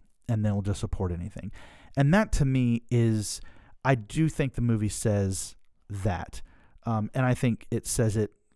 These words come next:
pretty well. Do we need the other eighty-eight minutes?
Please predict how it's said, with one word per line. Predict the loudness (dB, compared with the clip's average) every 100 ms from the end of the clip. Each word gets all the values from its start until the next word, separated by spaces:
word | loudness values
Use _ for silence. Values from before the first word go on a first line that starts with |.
| _ 2
pretty | 4 4 0
well. | -2 -4 -8 -14 -20 -20 -20 -20 _ _ _ _ _ _ _ _ _ _ _ 0
Do | 4
we | 6
need | 6 4 2 0 -10 -20 -14
the | -2 2 4
other | 4 2 0 -4 -12 _ _ _
eighty-eight | -4 -2 -2 -2
minutes? | -4 -4 -6 -10